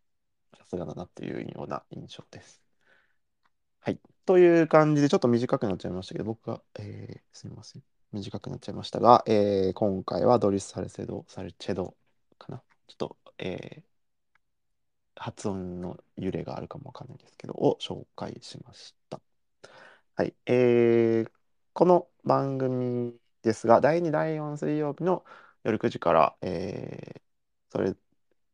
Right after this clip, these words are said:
世界では評価されてるという有名なんだけど、日本ではまだまだこう、情報が降りてきてないよっていうのが、えー、ような、まあ、現代美術家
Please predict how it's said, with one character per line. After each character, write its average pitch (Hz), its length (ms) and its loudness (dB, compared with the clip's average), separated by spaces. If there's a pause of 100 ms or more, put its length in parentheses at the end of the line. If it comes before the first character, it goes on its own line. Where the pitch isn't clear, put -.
(220)
世 - 160 -4
界 113 260 0
で 214 120 6
は - 120 4
評 - 180 -4
価 - 100 -10
さ - 120 -10
れ 90 100 -10
て - 100 -10
る - 140 -10 (360)
と 98 80 -6
い 92 40 -2
う - 40 -2
有 95 120 0
名 95 140 -4
な 95 100 -4
ん 92 60 -6
だ 104 80 -4
け 156 80 -2
ど、 139 100 -2
日 135 80 -2
本 135 140 -4
で 110 80 -2
は 104 40 -2
ま 101 120 -2
だ 92 80 -4
ま 90 120 -6
だ - 120 -6
こ - 360 -6
う、 - 40 -20 (320)
情 101 140 2
報 92 120 -4
が 87 80 -6
降 95 100 0
り - 60 -8
て - 100 -10
き - 60 -20
て - 100 -8
な 90 140 -10
い - 100 -10
よ 101 80 -8
っ - 40 -14 (160)
て - 100 -4
い 82 180 -6 (260)
う - 100 -4 (720)
の - 260 -12 (180)
が、 - 280 -6 (440)
え - 380 -18 (640)
ー、 117 40 -4
よ 98 100 0
う - 40 -6
な、 147 240 -2
ま - 100 -8
あ、 - 20 -8
現 85 160 -8
代 85 100 -10
美 - 120 -12
術 - 200 -18
家 - 160 -16